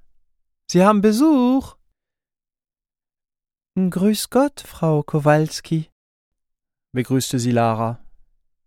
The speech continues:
À mon tour, je me suis approché de la vieille dame assise, qui nous observait, pensive, une revue ouverte sur les genoux. Sie schien achtzig Jahre alt,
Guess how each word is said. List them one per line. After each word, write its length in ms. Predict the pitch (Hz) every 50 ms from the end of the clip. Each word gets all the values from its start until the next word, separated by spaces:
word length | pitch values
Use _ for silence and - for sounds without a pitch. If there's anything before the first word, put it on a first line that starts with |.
| _ _ _ _ _ _ _ _ _ _ _ _ _ _ _ _ _ _ _ _ _ _ _ _ _ _ -
À 80 | 131 160
mon 200 | 202 196 180 -
tour, 340 | - 135 143 196 247 220
je 140 | 135 117 123
me 120 | 127 131 131
suis 240 | - - - 135
approché 440 | 131 131 - - 147 - - - 185
de 100 | 160 139
la 140 | 120 113 113
vieille 240 | 104 123 131 131 123
dame 240 | 120 117 113 110 107
assise, 580 | 110 - - - - 120 139 170 170 147 123 - _ _ _ _ _ _ _ -
qui 140 | - 170
nous 180 | 165 160 147 135
observait, 720 | 156 147 - - 147 127 117 113 101 107 110 127 156 180 175 -
pensive, 760 | - 143 143 139 - - - 120 113 117 139 143 127 107 104 - _ _ _ _ _ -
une 160 | 147 143 135
revue 400 | 107 131 139 127 127 147 170 170
ouverte 480 | 143 123 110 117 139 156 - - 135
sur 200 | 113 - - 131
les 140 | 120 120 117
genoux. 380 | 107 101 - 104 101 98 101 - _ _ _ _ _ _ _ _ _ _ _ _ _ _ _ _ _ _ _ _ - - _ _ -
Sie 320 | - 139 135 135 156 170
schien 360 | 170 - - 190 185 185 175 -
achtzig 400 | - 175 - - - - 190 -
Jahre 280 | 143 131 127 127 117 104
alt, 400 | 104 107 104 110 110 - - -